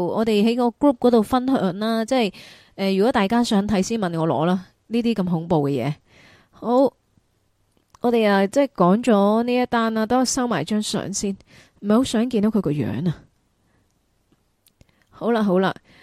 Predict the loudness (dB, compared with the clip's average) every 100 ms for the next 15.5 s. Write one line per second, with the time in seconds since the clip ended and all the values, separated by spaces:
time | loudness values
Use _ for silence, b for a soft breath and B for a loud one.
0 | b _ -6 -2 0 0 0 2 2 2
1 | 0 0 -2 -2 -2 -2 -2 -4 -2 -2
2 | -2 -2 -2 -2 0 0 2 2 0 -2
3 | -2 0 -2 -4 -2 0 0 0 0 0
4 | B B B _ -2 -2 -4 _ _ _
5 | _ _ _ -4 0 0 2 0 -2 -6
6 | -8 -8 -6 -2 0 0 -4 -4 -4 -4
7 | -2 0 2 2 0 0 0 2 -2 -4
8 | -8 -10 -10 -8 -4 0 0 -2 b b
9 | b _ -6 -2 0 0 -2 -2 -2 -2
10 | -4 -6 _ -6 -2 -2 -2 -2 -2 -4
11 | -4 0 0 0 -2 -2 -4 -2 -2 -2
12 | -2 -2 -2 -4 -4 -2 -2 0 0 -2
13 | B B B B -8 -8 -4 -2 0 0
14 | -2 0 -2 -2 -4 -4 0 2 2 0
15 | -2 -4 -4 -6